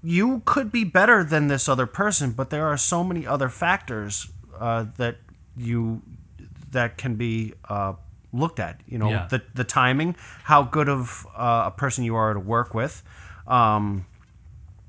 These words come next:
Speaker 1: uh,
Speaker 2: But that's,
Speaker 1: how
Speaker 2: that's in career skills and shit.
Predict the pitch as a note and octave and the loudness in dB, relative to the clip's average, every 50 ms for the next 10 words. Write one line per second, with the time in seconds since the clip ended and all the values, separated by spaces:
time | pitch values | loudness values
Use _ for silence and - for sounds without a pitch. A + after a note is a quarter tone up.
0 | - _ - - - - - - - - - - - A2+ A#2 A2 G2 F#2+ G2 G2 | -20 _ -20 -20 -20 -20 -20 -20 -20 -20 -20 -14 -8 -6 -4 -4 -2 -4 -4 -6
1 | - - - - A3 E3+ A#3 A#3+ A#3+ - C#3 C#3+ D#3+ D3+ C#3 C3 B2 B2 G#3 G3 | -8 -10 -8 -8 -2 0 2 2 2 2 4 6 6 6 6 6 4 0 -2 -4
2 | - - - G3 G3 A3+ C4 C#4+ - - - - G2 D#2 C#2 E2+ - - C2 - | -4 -4 -6 -4 -4 -4 -6 -4 -6 -6 -6 -6 -8 -8 -8 -12 -14 -14 -16 -16
3 | - - - - - | -16 -14 -14 -14 -16